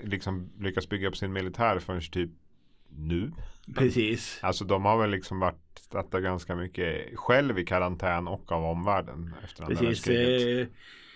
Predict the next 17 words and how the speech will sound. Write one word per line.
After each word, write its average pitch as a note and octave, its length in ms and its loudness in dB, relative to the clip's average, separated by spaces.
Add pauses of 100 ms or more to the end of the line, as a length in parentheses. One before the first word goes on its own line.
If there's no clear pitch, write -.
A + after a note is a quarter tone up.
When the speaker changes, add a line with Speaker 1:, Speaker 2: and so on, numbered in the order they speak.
(100)
Speaker 2:
det D3 100 2
är C#3+ 40 6
s-, C#3 260 2
samma D3 260 8
sak D3 200 8
med, C3 560 8
eh, C#3 80 8
Tyskland, B2 760 6
eh, C3+ 920 6
att, C#3+ 220 4
eh, C3+ 60 6
de B2 460 4 (480)
hade A#2+ 240 6
ju B2 160 12
de B2 120 10
här A#2+ 160 8
begränsningarna. A2+ 920 4